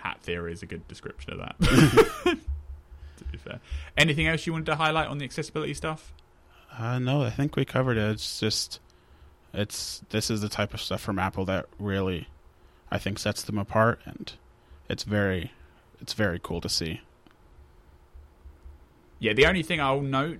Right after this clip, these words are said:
Speaker 1: which isn't directly related to the accessibility angle, is that some people spotted that if you look at the, they have a screenshot here of a Mac,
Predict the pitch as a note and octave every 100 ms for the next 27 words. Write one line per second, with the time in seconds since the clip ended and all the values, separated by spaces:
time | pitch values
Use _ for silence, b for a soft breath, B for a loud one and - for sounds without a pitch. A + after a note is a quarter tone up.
0 | - B2 B2 A#2 A2 - G2+ F#2+ G2+ G2
1 | E2 - - - G2+ - G2+ G#2 A#2 D#3
2 | C3+ A2 A2 - B B - - A#2+ B2
3 | A#2+ - G#2 F2+ A#2+ A#2+ F2 G#2+ A2+ -
4 | G#2 A2 G#2 G#2 A2 A#2 G#2+ - G#2+ A2
5 | A#2 A#2 A2+ F2+ F#2 B2 -